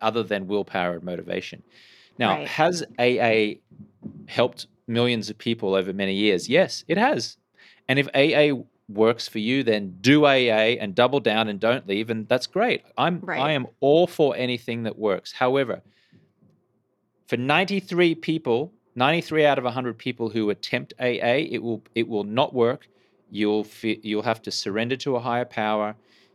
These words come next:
Speaker 1: You'll have to do a twelve-step system. It's super, super religious. And if you're not,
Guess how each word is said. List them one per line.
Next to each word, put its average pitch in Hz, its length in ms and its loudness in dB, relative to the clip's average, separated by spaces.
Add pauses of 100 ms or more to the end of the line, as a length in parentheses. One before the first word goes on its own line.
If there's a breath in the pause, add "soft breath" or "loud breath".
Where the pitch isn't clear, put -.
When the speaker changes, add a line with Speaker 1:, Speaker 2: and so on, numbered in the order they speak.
Speaker 1:
You'll 98 120 -4
have 101 160 -4
to 92 100 -10
do 95 200 -4
a 90 40 -4
twelve-step 117 840 -2
system. 107 460 -8
It's 87 120 -10
super, 123 380 -6
super 117 280 -6
religious. 104 600 -2
And 95 80 -8
if 95 100 -10
you're 101 180 -6
not, - 60 -8